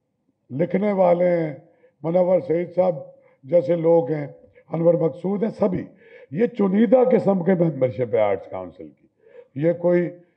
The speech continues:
उस तरह का election नहीं है कि जी शहर के किसी इलाके में। तो ये एक एतमाद है,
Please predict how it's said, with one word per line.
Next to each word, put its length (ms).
उस 160
तरह 220
का 120
election 400
नहीं 180
है 140
कि 140
जी 280
शहर 240
के 140
किसी 260
इलाके 360
में। 140
तो 720
ये 240
एक 180
एतमाद 580
है, 220